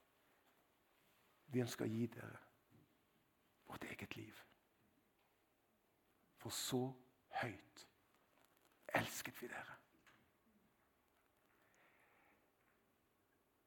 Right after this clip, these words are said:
Andreas, som er pastor på Fredheim Arena, delte noe fra sin P H D om disippelskap i menigheter i dag.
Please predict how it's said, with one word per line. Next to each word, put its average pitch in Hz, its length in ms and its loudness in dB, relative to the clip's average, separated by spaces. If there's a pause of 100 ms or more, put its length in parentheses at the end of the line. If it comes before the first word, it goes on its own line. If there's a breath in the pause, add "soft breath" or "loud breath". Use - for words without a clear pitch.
(640)
Andreas, 139 560 12 (480)
som 135 140 10
er - 100 2
pastor 135 260 8
på - 140 4
Fredheim 123 320 12
Arena, 117 380 8 (880)
delte 131 560 10
noe 127 240 10
fra 127 240 10
sin 113 380 6 (340)
P 143 240 12
H 127 240 6
D 151 140 12 (1080)
om 120 80 8
disippelskap - 880 4 (800)
i 127 80 10
menigheter 123 480 10
i 107 80 2
dag. 104 180 -4